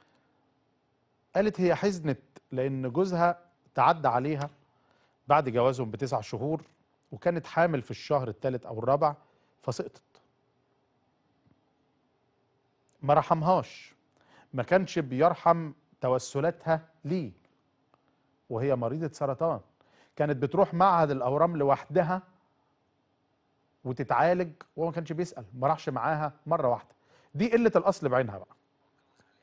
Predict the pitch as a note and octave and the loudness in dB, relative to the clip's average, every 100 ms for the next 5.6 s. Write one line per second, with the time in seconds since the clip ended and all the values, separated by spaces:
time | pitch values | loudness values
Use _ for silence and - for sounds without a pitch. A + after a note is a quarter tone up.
0 | _ _ _ _ _ _ _ _ _ _ | _ _ _ _ _ _ _ _ _ _
1 | _ _ _ _ _ - A2 B2+ - C3 | _ _ _ _ _ -4 -2 -4 -8 -12
2 | A2 G3+ G#3 _ - F#3+ E3 C3 A2+ E3 | -4 -4 -6 _ -4 -2 -2 -2 -2 -2
3 | D#3+ B2+ G#2+ G2+ - _ _ _ _ _ | -2 -4 -6 -8 -12 _ _ _ _ _
4 | _ _ _ _ _ _ _ _ _ - | _ _ _ _ _ _ _ _ _ -4
5 | F#3 A#3 G#3 G#3 G3+ D3+ | -2 -2 -2 -2 -4 -6